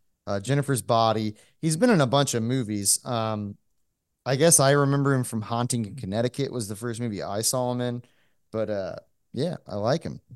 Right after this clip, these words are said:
Everything I've seen him in, I like him in. Um, whether it be a, just a little bit part, but this was m-, this is the most acting Chase I've seen him in. So it was, it's fun to see him get a bigger role.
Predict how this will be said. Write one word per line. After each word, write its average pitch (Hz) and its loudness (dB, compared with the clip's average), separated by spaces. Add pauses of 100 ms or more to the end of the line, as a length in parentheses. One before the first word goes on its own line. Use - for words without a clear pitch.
(140)
Everything 156 4
I've 143 6
seen 160 6
him 139 4
in, 131 6
I 117 4
like 113 2
him 95 -4
in. 98 -4 (760)
Um, - -12 (240)
whether 104 -6
it 104 -10
be 107 -2
a, 98 -2
just 101 -6
a 107 -4
little 101 -2
bit 110 -4
part, 98 -6
but 101 -8
this 127 2
was 120 -2
m-, 117 -2
this 127 0
is 151 -2
the 139 0
most 120 2
acting 107 -8 (540)
Chase 104 -8
I've 110 -4
seen 85 -6
him 85 -16
in. - -20
So - -14
it 98 -10
was, 95 -14 (560)
it's - -20
fun 120 -8
to 110 -4
see 117 -2
him 110 -6
get 110 -6
a 101 -4
bigger 101 -8
role. 101 -8